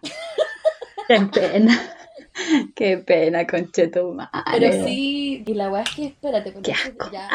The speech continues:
Speaker 2: había pasado como <laughs> unos meses, ya que llevábamos saliendo, y como estábamos entre esto, como ya, así como esa típica escena de ascensor donde dos amantes se comen así desaforadamente, así era, era así de rico.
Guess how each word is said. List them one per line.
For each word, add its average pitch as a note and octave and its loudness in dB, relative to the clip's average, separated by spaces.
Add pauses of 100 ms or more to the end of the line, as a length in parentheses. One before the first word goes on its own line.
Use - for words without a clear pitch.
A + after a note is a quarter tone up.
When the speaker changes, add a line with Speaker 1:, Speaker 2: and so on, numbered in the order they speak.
(140)
Speaker 2:
había G#3 2
pasado A#3 2
como C#4+ 4
<laughs> E4+ 4
unos D4 2
meses, A#3 -4
ya F#3+ -2
que G3 -6
llevábamos F3 -6
saliendo, G3+ -4
y G#3+ 0
como A3 -2
estábamos B3 0
entre A3 -4
esto, A#3+ -4
como A3 0
ya, A#3 -2
así A3 -10
como A3 0
esa A3+ -6
típica A3 -6
escena C4+ 0
de C#4 2
ascensor B3 -6
donde B3 -4
dos A#3 -2
amantes B3+ -6
se A3+ -2
comen A#3+ 0
así B3 -6
desaforadamente, A#3+ -2
así C#4+ -6
era, F#3+ -6
era G#3+ 2
así B3 -6
de D4 0
rico. F3+ -10